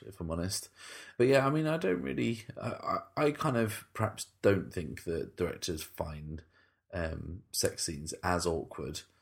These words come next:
as, as you might think. I mean, the way that sex scenes are generally shot, um, with kind of closed sets and, like, minimal crews and stuff, and the fact that any scene on any film of doing anything is so false and so fake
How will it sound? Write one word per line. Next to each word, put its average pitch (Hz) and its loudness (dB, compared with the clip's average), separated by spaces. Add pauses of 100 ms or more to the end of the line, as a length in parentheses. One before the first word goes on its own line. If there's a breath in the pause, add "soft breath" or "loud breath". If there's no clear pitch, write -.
(360)
as, 87 -2
as 87 -4
you 90 0
might 87 0
think. 80 -8 (200)
I 92 -2
mean, 85 -4 (120)
the 87 -2
way 85 4
that 76 -4
sex - -4
scenes 80 -6
are 78 -12
generally 76 -2
shot, - 0 (500 loud breath)
um, 78 -6
with 82 -6
kind 80 -2
of 80 -8
closed 80 2
sets - -2
and, 78 -6
like, 69 -6
minimal 80 -4
crews 80 -4
and 69 -8
stuff, - -4 (320 loud breath)
and 87 0
the 85 0
fact 82 0
that 87 2
any 90 2
scene 78 -4 (140)
on 80 -6
any 87 -2
film 76 -4
of 78 -6
doing 78 -4
anything 78 -6
is 76 -4
so - 2
false 73 0
and 80 -8
so 80 0
fake 73 -4